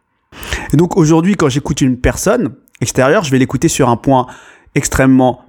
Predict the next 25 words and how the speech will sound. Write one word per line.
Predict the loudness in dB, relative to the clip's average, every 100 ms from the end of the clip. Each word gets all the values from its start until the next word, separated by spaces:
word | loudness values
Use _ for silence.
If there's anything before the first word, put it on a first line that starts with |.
| -6
précis | -2 0 0 -2
parce | -4 -2
que | -2
je |
pense | 0 -2 0
qu'il | 0
a |
une | 2
expertise | -2 -4 -4 0 -2 -2 -16 _
beaucoup | -4 -2
plus | -2 -2
précise | 0 -2 0 0 2
que | 2
moi. | 2 2 -2
Mais | -2
par | -2 -2
contre, | -2 -2 -4 -20 -4
au | 2
niveau | 4 4 4 2
du | 0 -4
pourquoi | -2 -4 0 2 2
et | 0
des | -2
contours | 0 -2 0
idéologiques, | 2 2 2 2 -2